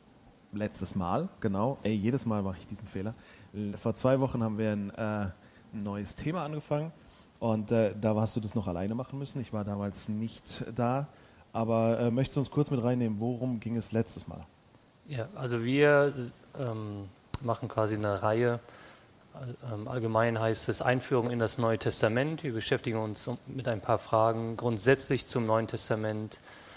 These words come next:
Speaker 2: Äh, letztes Mal ging es darum, welcher Sprache ist es geschrieben worden, sind die Bücher chronologisch angeordnet und so weiter. Und, ähm, da haben wir gesehen, zum Beispiel die Evangelien, zwei davon wurden von Augenzeugen geschrieben,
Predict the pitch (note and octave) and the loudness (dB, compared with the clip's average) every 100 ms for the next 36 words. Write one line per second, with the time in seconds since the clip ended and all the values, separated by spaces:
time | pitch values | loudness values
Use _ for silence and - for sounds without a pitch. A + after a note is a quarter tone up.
0 | - - B2+ G#2+ G#2+ A#2+ A2+ G#2+ G#2 G#2 | -20 -8 -2 2 2 0 2 4 4 0
1 | - G#2+ G2+ G#2 G2+ G2 G#2 - A2+ A2 | 0 2 2 2 0 0 -2 -2 4 4
2 | - A2 A2+ - A2+ - A2 G#2 G#2 G#2 | 4 0 -2 -4 -6 -4 -4 -2 2 2
3 | G2+ G#2 G#2 G2+ G2+ G2 A2 G#2 A#2 G2+ | 2 -2 -6 -6 -6 -4 -6 -2 0 0
4 | - A2 G2+ A2 A#2+ A2 - A2 A2+ A2 | 0 -4 -2 0 2 0 -2 -2 0 2
5 | G#2+ G#2+ G#2+ - - - - - - - | 2 0 -6 -12 -20 -20 -20 -20 -20 -12
6 | B2 G#2+ A2+ G2+ G#2 G2+ A2 G2+ G#2 G#2+ | -8 -2 0 4 4 2 2 2 0 -2
7 | G2 G2 G2 - A#2 G2+ G2+ G#2 G#2 G#2 | -6 -6 -10 -8 -6 -4 -2 -2 -2 -2
8 | G#2+ A2 G#2+ G#2 - G#2+ G2+ - A2 A2+ | -2 0 0 -2 -4 -4 -4 -2 -4 -2
9 | G#2+ G#2 B2+ B2 B2 A#2+ - - - - | -2 4 4 6 2 0 -6 -18 -20 -20
10 | - - - A#2 A2+ A2+ A#2+ A2+ G#2 G#2 | -20 -18 4 8 8 8 2 2 2 0
11 | G2+ A2+ C3 C#3 C3 C#3 B2+ B2 A2+ - | 0 4 4 4 2 2 4 2 -2 -4
12 | B2+ A#2+ A#2+ A#2 | -2 -2 -2 -4